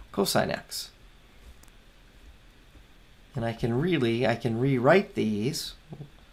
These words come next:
We'll rewrite it up here. We've got a little more space. So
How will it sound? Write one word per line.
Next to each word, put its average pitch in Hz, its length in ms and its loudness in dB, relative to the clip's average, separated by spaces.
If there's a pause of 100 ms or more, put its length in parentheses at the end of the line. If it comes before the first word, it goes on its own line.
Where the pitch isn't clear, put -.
(180)
We'll 135 120 -4
rewrite 101 420 -2
it 98 60 -4
up 98 160 -8
here. 110 160 0
We've 98 160 -2
got 101 140 -2
a 98 40 -4
little 98 140 -6
more 92 240 -8
space. 101 560 -4 (1300)
So - 240 -8